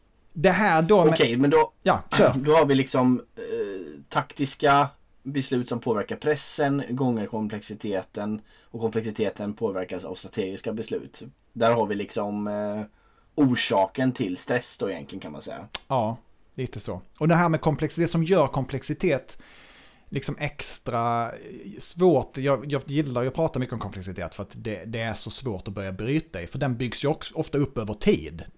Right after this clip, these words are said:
Speaker 1: Och så, och så når
Speaker 2: Mm.
Speaker 1: du någon sorts breaking point liksom, eller någon sorts trappläge där det helt plötsligt så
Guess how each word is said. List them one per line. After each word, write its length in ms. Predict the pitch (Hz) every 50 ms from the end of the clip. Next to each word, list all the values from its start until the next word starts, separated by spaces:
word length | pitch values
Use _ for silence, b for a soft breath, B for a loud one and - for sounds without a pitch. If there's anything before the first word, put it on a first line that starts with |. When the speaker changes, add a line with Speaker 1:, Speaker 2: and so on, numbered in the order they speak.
| _ _
Speaker 1:
Och 160 | _ - - -
så, 140 | - 127
och 160 | 113 - 135 123
så 80 | 139
når 240 | 135 147 160 185 175
Speaker 2:
Mm. 120 | 123 104
Speaker 1:
du 60 | 113 131
någon 120 | 160 170
sorts 180 | - 180 - -
breaking 480 | 147 170 151 120 117 - - 107 101
point 420 | - - - 92 87 95 92 - -
liksom, 360 | 95 90 - - 104 85 90
eller 200 | 87 90 92 92
någon 140 | 95 95 92
sorts 300 | - 98 - - - -
trappläge 800 | - - - - - - - 131 117 104 92 87 82 85 85 87
där 140 | 85 82
det 80 | 85 92
helt 400 | 87 - 170 160 123 104 101 -
plötsligt 440 | - 147 147 139 - - 107 101 -
så 360 | - 110 101 98 90 90 90